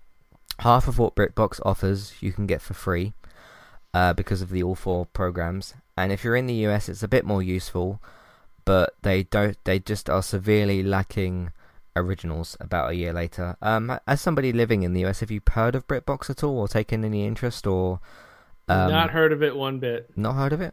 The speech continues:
Speaker 1: Oh, okay. So they're not, they've, that kinda tells me they're not doing a good enough job of a-, advertising it to the audience that sort of needs it more, <laughs> really. So, um,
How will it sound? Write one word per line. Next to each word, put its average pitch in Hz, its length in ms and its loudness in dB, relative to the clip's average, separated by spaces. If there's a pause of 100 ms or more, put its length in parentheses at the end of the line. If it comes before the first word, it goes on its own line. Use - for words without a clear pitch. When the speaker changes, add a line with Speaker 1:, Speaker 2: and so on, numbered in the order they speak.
Speaker 1:
Oh, 135 200 -8 (160)
okay. 101 240 -2 (100)
So - 140 -6
they're 95 100 2
not, 101 220 0 (240)
they've, 110 180 -4 (220)
that - 260 4
kinda 127 240 4
tells 123 260 4
me 120 120 0
they're 120 100 2
not 120 160 0 (320)
doing 120 220 4
a 110 40 0
good 107 180 -2
enough 110 180 -6
job 107 160 -2
of 101 100 -2
a-, 104 260 0
advertising 104 540 2
it - 140 -4
to - 100 -4
the 98 140 0
audience 98 400 -2
that - 180 -6
sort 92 220 -4
of 98 100 -6
needs 107 240 -2
it 87 100 0
more, 90 180 4 (200)
<laughs> - 220 0
really. 92 380 2 (640)
So, 95 460 -2 (160)
um, 92 600 2